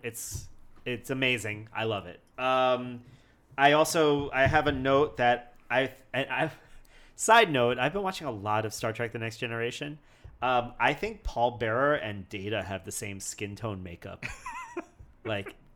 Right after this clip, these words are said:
Speaker 1: pretty clearly, like, sort of dead or android.
Speaker 2: And, and I will say, when we came into Eric's to,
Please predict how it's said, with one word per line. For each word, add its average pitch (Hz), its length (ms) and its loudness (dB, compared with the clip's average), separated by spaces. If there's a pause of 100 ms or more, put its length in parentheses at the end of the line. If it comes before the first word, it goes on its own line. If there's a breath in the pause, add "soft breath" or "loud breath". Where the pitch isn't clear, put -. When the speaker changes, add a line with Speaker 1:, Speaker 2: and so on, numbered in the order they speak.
(220)
Speaker 1:
pretty 175 340 4
clearly, 131 600 2
like, 110 360 0
sort 143 280 2
of 127 160 0
dead 120 400 4
or 113 220 0
android. 92 720 -6 (340 loud breath)
Speaker 2:
And, 180 200 -4
and 175 200 0
I 190 80 4
will 208 100 2
say, 190 300 0
when 143 260 -6
we 147 120 -4
came 165 260 -4
into 147 200 -4
Eric's 131 440 -4 (100)
to, 120 140 -8